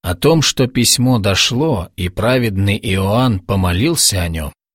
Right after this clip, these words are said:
Семён узнал по охватившему его чувству.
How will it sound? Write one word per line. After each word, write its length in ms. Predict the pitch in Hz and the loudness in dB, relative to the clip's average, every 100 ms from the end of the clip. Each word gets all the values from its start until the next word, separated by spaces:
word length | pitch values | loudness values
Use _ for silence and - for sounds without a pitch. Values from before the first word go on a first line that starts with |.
| _ _ _ _ _ | _ _ _ _ _
Семён 380 | - 110 143 170 | -2 2 2 4
узнал 500 | 160 123 135 151 147 | 2 2 2 2 0
по 220 | - 131 | 0 0
охватившему 880 | 123 - 117 - 165 160 - 135 127 | 0 0 -2 -2 -2 -2 0 0 2
его 220 | 123 117 | 2 0
чувству. 720 | 117 - 90 78 - 82 - | -2 -2 -4 -6 -6 -6 -12